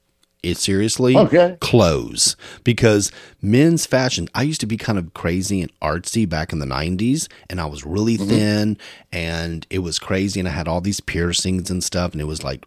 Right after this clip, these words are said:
Speaker 1: I thought it was really cool, and it was cool back then. But now I'm kinda
Speaker 2: Sure.
Speaker 1: like, "Mm, I'm a little bit too old for that, I think. I don't know." But I, sometimes I have my whole hippie beatnik vibe to myself. I just don't have those clothes anymore, and I don't shop like that.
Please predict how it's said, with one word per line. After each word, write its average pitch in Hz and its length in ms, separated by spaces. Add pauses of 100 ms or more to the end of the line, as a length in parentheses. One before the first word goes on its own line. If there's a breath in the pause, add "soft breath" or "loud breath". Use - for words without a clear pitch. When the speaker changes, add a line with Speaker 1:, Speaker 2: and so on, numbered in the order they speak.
Speaker 1:
I 82 180
thought 67 240
it 71 60
was 73 120
really 73 220
cool, - 200
and 87 60
it 90 60
was 85 120
cool 143 240
back 90 260
then. 65 320 (400 loud breath)
But 87 160
now 104 400
I'm 95 120
kinda - 220
Speaker 2:
Sure. - 60
Speaker 1:
like, 85 400
"Mm, 165 520 (480 loud breath)
I'm - 20
a 110 40
little 127 180
bit - 220
too - 320
old 104 320
for - 160
that, 110 560
I 95 120
think. 113 640
I 104 140
don't 107 180
know." 95 440
But 87 360
I, 90 160
sometimes 147 420
I 127 60
have 110 240
my 92 220
whole 98 420 (500 soft breath)
hippie 113 600 (120)
beatnik 101 640 (120)
vibe 85 520
to 87 120
myself. 69 680
I 95 60
just 92 160
don't 98 140
have 90 180
those 76 240
clothes 90 380
anymore, 76 280
and 71 100
I 69 40
don't 73 220
shop - 300
like - 200
that. - 180